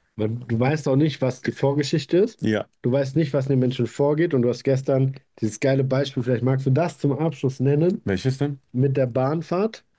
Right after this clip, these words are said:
Speaker 1: wo der Papa aus dem Fenster geschaut hat.
Speaker 2: Heftig.
Speaker 1: Und dann wirst du verstehen, es macht eigentlich gar keinen Sinn,
Speaker 2: Ja.
Speaker 1: eine Situation zu bewerten,
Speaker 2: Ja.
Speaker 1: ohne alles zu verstehen, was davor passiert ist.
Speaker 2: Ja.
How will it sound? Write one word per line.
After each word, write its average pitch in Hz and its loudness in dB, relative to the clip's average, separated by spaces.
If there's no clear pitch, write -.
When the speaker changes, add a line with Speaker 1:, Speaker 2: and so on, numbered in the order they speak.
Speaker 1:
wo 120 -2
der 127 2
Papa 143 -2
aus 135 0
dem 127 -2
Fenster 143 -2
geschaut 147 0
hat. 170 -2
Speaker 2:
Heftig. 101 -4
Speaker 1:
Und 131 2
dann 151 2
wirst 139 0
du 139 0
verstehen, 147 0
es 123 -2
macht 139 0
eigentlich 131 0
gar 127 -2
keinen 120 0
Sinn, 135 2
Speaker 2:
Ja. 98 -2
Speaker 1:
eine 131 2
Situation 135 0
zu 135 -6
bewerten, 131 0
Speaker 2:
Ja. 185 0
Speaker 1:
ohne 139 0
alles 127 0
zu - -8
verstehen, 127 0
was 117 0
davor 113 -2
passiert 107 0
ist. 95 0
Speaker 2:
Ja. 95 -2